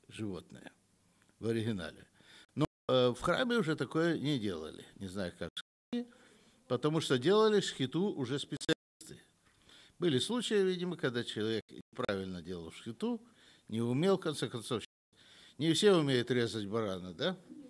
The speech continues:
Даже казахи не все умеют барану резать. Я уже не говорю, <laughs> да? Вот. Поэтому пришлось это делать священнику. Шхита.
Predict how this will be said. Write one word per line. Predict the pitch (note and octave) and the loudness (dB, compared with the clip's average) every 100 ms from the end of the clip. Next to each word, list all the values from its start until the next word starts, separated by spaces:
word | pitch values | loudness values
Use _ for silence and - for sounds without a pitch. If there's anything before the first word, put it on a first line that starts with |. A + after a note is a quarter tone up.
| - - _ _ | -20 -20 _ _
Даже | G2 D3 C#3+ | -2 0 2
казахи | F3 E3+ F#3 - | 2 4 4 2
не | A2 A2 | -2 -2
все | B2+ | 0
умеют | A2 A2 G#2 F#2+ | 0 0 -4 -4
барану | A2+ G#2+ G2+ G2+ | -2 -2 -4 -6
резать. | F#2+ F2+ F2 - - - - - - - _ _ | -8 -8 -10 -10 -8 -6 -6 -10 -20 -20 _ _
Я | - | -2
уже | G#2+ | 0
не | A#2+ | 4
говорю, | B2 B2+ B2 G#2 - - | 6 8 6 4 -2 -14
<laughs> | - - | -20 -4
да? | C#3+ D#3+ - - _ - - - - - - - - - | 0 0 -2 -20 _ -20 -20 -20 -18 -18 -18 -18 -20 -10
Вот. | - F#2+ - - _ - _ _ - - - - - | -2 -2 -2 -12 _ -20 _ _ -20 -20 -20 -20 -2
Поэтому | D3 G#3+ G#3+ A#3 G3 | 6 6 8 6 6
пришлось | D#3+ C#3 G3 F#3 | 2 6 6 6
это | D#3 C3 | 4 2
делать | A2+ C#3+ D3 - - _ _ _ _ _ _ _ _ _ - - | 4 6 4 0 -14 _ _ _ _ _ _ _ _ _ -12 -10
священнику. | - D3 - A#2 F2+ F#2 | 0 2 4 2 0 -4
Шхита. | - - G3 F3 F#2 | 2 6 8 8 6